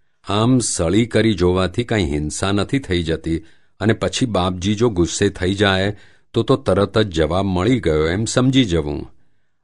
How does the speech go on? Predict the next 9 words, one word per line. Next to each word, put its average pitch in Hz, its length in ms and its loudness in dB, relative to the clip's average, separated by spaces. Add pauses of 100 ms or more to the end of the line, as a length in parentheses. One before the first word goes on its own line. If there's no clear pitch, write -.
(100)
આ 147 120 -2
દુકાનમાં 110 680 2
તો 131 120 0
મોક્ષ 92 500 0
મળે 87 380 2
એવું 90 240 0
છે 82 380 -2
જ 80 100 -2
નહીં, 67 260 -6